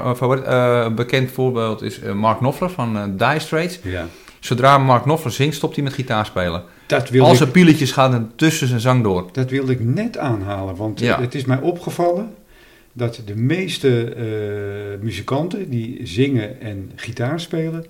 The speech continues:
Speaker 2: stoppen op het moment dat ze gaan
Speaker 1: Ja.
Speaker 2: zingen.
Speaker 1: Ik ken maar één gitarist die het niet doet.
Speaker 2: En dat is?
Speaker 1: Brian Setzer van, eh,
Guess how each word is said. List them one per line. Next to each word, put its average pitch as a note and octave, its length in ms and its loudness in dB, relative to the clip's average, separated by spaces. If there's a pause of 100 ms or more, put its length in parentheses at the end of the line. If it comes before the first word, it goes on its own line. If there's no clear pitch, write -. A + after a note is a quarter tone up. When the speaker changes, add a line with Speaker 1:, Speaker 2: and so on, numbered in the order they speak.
(120)
Speaker 2:
stoppen G#3 560 0
op F#3 100 -4
het B2+ 100 -6
moment C#3+ 320 0
dat F3 160 -4
ze - 80 -10
gaan A#2+ 100 0
Speaker 1:
Ja. B2+ 80 2
Speaker 2:
zingen. G#2+ 380 -2 (160)
Speaker 1:
Ik C3 140 0
ken D3 120 2
maar C3+ 140 4
één F3 140 4
gitarist E3+ 340 2
die D3 100 0
het A#2+ 80 2
niet G2 100 2
doet. E2 300 -6
Speaker 2:
En A#2+ 120 -4
dat A#2+ 140 -2
is? G#3 340 -2
Speaker 1:
Brian C#3 260 6
Setzer E3+ 400 -2
van, B2+ 540 -2
eh, G#2+ 80 -2